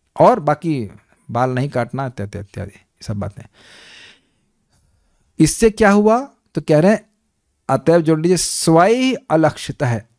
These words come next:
स्वय मतलब अपनों के द्वारा, अपने रिश्तेदारों के द्वारा अपरिज्ञात थे, कोई नहीं समझ पा रहा था कि ये विदुर जी हैं। अब कहेंगे, "ऐसा कैसे हो सकता है?" देखिए, ऐसा हो सकता है। मुझे याद है, आईआईटी में हमने एक ड्रामा डायरेक्ट किया था,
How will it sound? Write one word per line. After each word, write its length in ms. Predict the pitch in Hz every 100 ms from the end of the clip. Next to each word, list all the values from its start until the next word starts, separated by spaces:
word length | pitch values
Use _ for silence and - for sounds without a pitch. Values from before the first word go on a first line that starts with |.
| _
स्वय 340 | - - 175 180
मतलब 320 | 143 151 -
अपनों 380 | 151 - 170 202
के 140 | 175
द्वारा, 280 | 117 104 120
अपने 420 | - 151 - 190
रिश्तेदारों 400 | 165 - 139 165
के 120 | 165
द्वारा 380 | 143 151 - 160
अपरिज्ञात 580 | 175 170 131 127 120 110 - 104
थे, 160 | - _ _ _ _ _ _ _ _ - - _ _
कोई 260 | 147 190 214
नहीं 140 | 180
समझ 280 | 190 160 160
पा 140 | 151
रहा 140 | 147 156
था 120 | 156
कि 140 | 151
ये 60 | 139
विदुर 240 | 117 113
जी 180 | 113 117
हैं। 140 | 104 - _ _ _ _
अब 100 | 160
कहेंगे, 220 | 185 185
"ऐसा 380 | 160 170 - 185
कैसे 300 | 180 160 170
हो 60 |
सकता 360 | - 160 - 147
है?" 80 | 147
देखिए, 260 | 165 165
ऐसा 180 | 147 165
हो 180 | 127 147
सकता 340 | 113 101 101
है। 140 | 98 92 _
मुझे 200 | 127 139
याद 260 | 131 143 147
है, 160 | 113 - _ _ _ _ - - -
आईआईटी 340 | 143 185 190
में 120 | 175
हमने 200 | 151 156
एक 100 | 160 -
ड्रामा 400 | 110 135 135 147
डायरेक्ट 280 | 117 123 -
किया 220 | 110 101
था, 220 | -